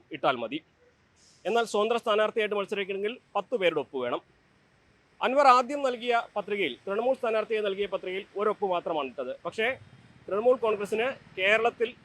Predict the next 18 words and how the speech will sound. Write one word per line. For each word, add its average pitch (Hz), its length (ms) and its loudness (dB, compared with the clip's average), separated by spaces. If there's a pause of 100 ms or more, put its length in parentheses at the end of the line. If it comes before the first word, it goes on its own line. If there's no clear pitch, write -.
അംഗീകാരമില്ലാത്തതും 185 840 0 (180)
തൃണമൂൽ 220 320 0
കോൺഗ്രസ് 208 320 -4 (100)
ദേശീയ 208 320 -2
പാർട്ടി 214 240 0
അല്ലാത്തതുകൊണ്ടും 180 580 -4 (480)
ഒരൊപ്പിട്ട് 220 500 4 (360)
അൻവർ 208 300 -2
നൽകിയ 185 280 -2 (120)
ആ 208 120 2
പത്രിക 170 380 -2 (180)
സ്വീകരിക്കാൻ 190 520 0
കഴിയില്ല. 131 300 0 (1200)
ഈ 269 120 2
ഒരു 277 160 -2
സാങ്കേതിക 226 440 0 (100)
കാരണമാണ് 185 480 0 (560)
അൻവർ 196 240 -2